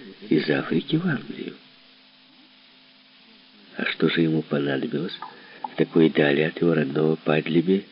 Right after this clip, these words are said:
на марше? Дело в том, что двухголовый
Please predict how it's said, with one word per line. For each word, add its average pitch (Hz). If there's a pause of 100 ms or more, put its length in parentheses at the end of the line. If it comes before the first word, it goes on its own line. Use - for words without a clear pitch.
(160)
на 92
марше? 151 (1600)
Дело 156
в -
том, 156 (1040)
что -
двухголовый 85